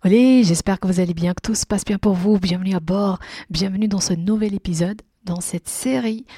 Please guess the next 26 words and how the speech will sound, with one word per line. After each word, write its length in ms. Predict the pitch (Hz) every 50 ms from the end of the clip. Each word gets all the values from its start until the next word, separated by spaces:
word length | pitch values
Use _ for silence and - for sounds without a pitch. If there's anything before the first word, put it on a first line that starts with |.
| - - - - - -
euh, 540 | 190 170 170 170 180 180 190 202 214 233 247 262 - 254 240 -
sur 300 | - - - 185 180 -
cinq 360 | - - - 247 247 233 -
jours 400 | 196 180 190 202 220 233 220 190 170 196 - - - - - _ _ _
pour 380 | - 254 262 262 262 247 233 - - -
aborder 600 | 214 214 202 180 190 185 190 165 170 190 190 196
les 80 | 165 165
croyances 500 | - - - - 202 202 202 196 - -
limitantes 440 | 190 175 165 160 - 220 247 247 - -
et 100 | - 277
surtout 460 | - - - - 208 - - - 247
pour 240 | - - 220 196 -
transformer 680 | - - - 240 226 - - 214 190 175 185 185 196
ces 220 | 196 - - - 180
croyances 640 | - - - 196 185 180 180 185 190 - - - - _ _
limitantes. 720 | - 190 180 175 180 175 170 - - - - 254 254 - - - - - - - - _ _ -
On 120 | 208 208 220
a 80 | 220
vu 200 | 226 226 262 262
hier, 500 | 254 233 220 214 220 247 254 247 254 - - - - - - - -
la 240 | 233 196 190 190 185
première 420 | - - - 254 247 240 226 -
croyance 420 | - - 208 208 202 202 208 - -
limitante, 500 | 202 180 180 - - 196 190 196 208 196
c'était 480 | - - - 190 175 - - 196 202
d'attendre 800 | 190 180 175 - - 190 185 190 190 196 202 202 202 - - -